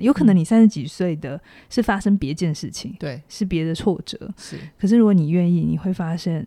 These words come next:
Speaker 1: 发现啦，他会是处理这件事情了之后，顺便也把二十几年前或二十岁的事情再拉出来。
Speaker 2: 就是放进抽屉里面那一包，
Speaker 1: 对，
Speaker 2: 会被拉出来。
Speaker 1: 对，对，会，会，会，会一起起火这样。
Speaker 2: 哦，
Speaker 1: <laughs> 但那也不是坏事。
Speaker 2: 是，
Speaker 1: 我，
Speaker 2: 是，
Speaker 1: 我都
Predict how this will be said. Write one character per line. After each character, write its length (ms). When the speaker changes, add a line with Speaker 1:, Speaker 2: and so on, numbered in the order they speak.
Speaker 1:
发 260
现 280
啦， 220
他 220
会 120
是 300
处 160
理 100
这 100
件 140
事 100
情 200
了 40
之 140
后， 100
顺 280
便 120
也 140
把 100
二 140
十 100
几 120
年 200
前 240
或 80
二 160
十 100
岁 160
的 80
事 100
情 200
再 100
拉 180
出 180
来。 120
Speaker 2:
就 100
是 220
放 180
进 140
抽 160
屉 60
里 100
面 180
那 120
一 80
包， 340
Speaker 1:
对， 200
Speaker 2:
会 120
被 100
拉 180
出 200
来。 100
Speaker 1:
对， 140
对， 80
会， 260
会， 320
会， 20
会 140
一 60
起 120
起 320
火 300
这 100
样。 80
Speaker 2:
哦， 360
Speaker 1:
<laughs> 80
但 140
那 80
也 80
不 120
是 80
坏 240
事。 280
Speaker 2:
是， 420
Speaker 1:
我， 120
Speaker 2:
是， 60
Speaker 1:
我 80
都 240